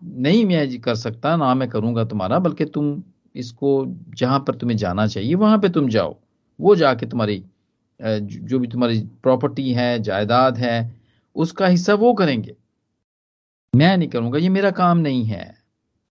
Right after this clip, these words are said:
और इस बात, इससे भी हम ये सीखते हैं कि जो,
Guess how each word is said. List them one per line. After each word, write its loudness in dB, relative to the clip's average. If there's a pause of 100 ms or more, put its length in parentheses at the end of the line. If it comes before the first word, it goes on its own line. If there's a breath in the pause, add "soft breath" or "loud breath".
(200)
और -6
इस -6
बात, -2
इससे -8
भी -4
हम -6
ये -4
सीखते -10
हैं -6 (1500)
कि 4 (260)
जो, 4